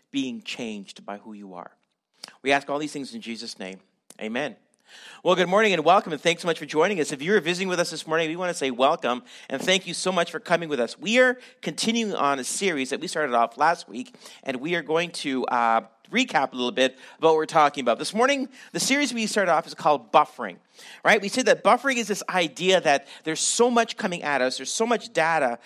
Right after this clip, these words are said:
there's so much experiences, especially in the fall, that it's almost overwhelming, that we become frozen in, in our behaviors and in who we are.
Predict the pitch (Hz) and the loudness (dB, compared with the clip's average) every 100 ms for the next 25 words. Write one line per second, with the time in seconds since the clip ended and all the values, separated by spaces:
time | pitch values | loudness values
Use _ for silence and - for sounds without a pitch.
0 | - - 139 220 240 208 - - 202 185 | -12 -10 -4 -2 -2 -4 -8 -4 -2 -2
1 | 156 127 139 - 247 277 196 160 131 - | -4 -10 -12 -2 0 0 -4 -6 -8 0
2 | 147 101 117 131 - - - 165 - 202 | 2 2 0 -4 -16 -18 -2 -2 0 0
3 | 233 220 - 180 165 143 131 127 104 98 | 0 0 -2 -4 -2 -2 -2 -2 -4 -8
4 | - _ 147 160 190 196 - 185 170 147 | -18 _ -2 0 -4 -4 -2 0 0 -4
5 | - - 156 175 214 208 135 117 117 135 | -18 -8 0 0 0 -4 -2 -2 -4 -4
6 | 127 123 117 - - - 143 - 143 139 | -4 -4 -10 -16 -12 -6 -4 0 0 0
7 | 135 123 170 180 160 156 135 123 139 127 | -4 -6 -4 -4 -4 -8 -8 -8 -8 -8
8 | 139 143 143 139 | -4 0 2 4